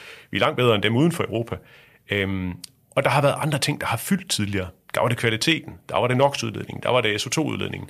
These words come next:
som vi har været bedst in class på. Øhm, og det bliver vi også på C O to.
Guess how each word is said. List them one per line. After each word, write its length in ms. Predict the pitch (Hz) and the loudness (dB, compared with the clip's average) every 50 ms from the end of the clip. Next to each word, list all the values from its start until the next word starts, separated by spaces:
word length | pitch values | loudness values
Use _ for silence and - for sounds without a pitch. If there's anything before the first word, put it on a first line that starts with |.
| - - | -14 -8
som 180 | - - 131 113 | -4 -2 0 0
vi 60 | 107 | 0
har 100 | 92 101 | 0 0
været 140 | 95 98 98 | 0 0 2
bedst 180 | 120 117 - - | 0 -2 -2 -4
in 100 | 92 - | -4 -2
class 220 | - 98 101 - | -2 -2 -2 -4
på. 240 | - - - - - - - - - - - - - _ - | -8 -12 -12 -12 -16 -20 -20 -20 -20 -20 -20 -20 -20 _ -2
Øhm, 360 | 95 95 92 90 90 90 92 - - | 0 2 2 2 0 -2 -2 0 2
og 80 | 135 | 2
det 80 | 143 139 | 2 4
bliver 140 | 135 147 - | 4 2 2
vi 60 | - | 2
også 160 | - - - | 0 -2 -2
på 60 | - | -4
C 100 | - - | -6 -6
O 40 | - | -4
to. 260 | - - - - - | -6 -6 -8 -8 -12